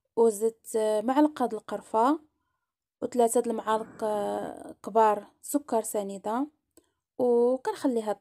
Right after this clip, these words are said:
طيب وانا كنحرك حتى كتشرب ديك، ديك المرقه ديالها. وهذا هو الشكل ديال التفايه، كنقدموها مع الطاجين او مع كسكسو،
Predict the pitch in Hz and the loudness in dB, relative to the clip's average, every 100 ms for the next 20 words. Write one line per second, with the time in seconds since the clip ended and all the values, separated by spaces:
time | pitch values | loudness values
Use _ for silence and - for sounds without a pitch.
0 | - 247 285 240 214 208 208 196 214 202 | 0 4 4 4 -6 -6 -10 -10 -6 -4
1 | 269 - - 269 233 - - 208 196 - | -4 -4 -4 -2 -2 -4 -2 -2 -4 -6
2 | 220 - 208 202 196 - _ _ _ _ | -8 -2 0 2 0 -4 _ _ _ _
3 | _ _ - - 285 294 269 233 220 - | _ _ -20 -4 0 0 0 0 -2 -2
4 | 208 202 202 190 202 285 349 _ _ _ | -4 -2 -2 -2 2 2 0 _ _ _
5 | _ - 339 311 277 240 - - 233 - | _ 0 4 6 6 6 0 -2 -4 -6
6 | 220 220 214 214 208 208 202 196 - - | -4 0 0 0 0 2 0 -2 -6 -4
7 | 202 202 240 285 285 233 202 180 202 202 | -2 0 2 0 -2 -6 -8 -10 -10 -10
8 | 196 202 202 233 - 233 202 190 226 285 | -10 -10 -6 -8 -4 -4 -2 -4 -2 -2
9 | - _ _ _ _ _ _ 359 349 240 | -6 _ _ _ _ _ _ 2 4 4
10 | 214 214 - - - 233 247 | 0 -6 -8 -8 -6 -2 -2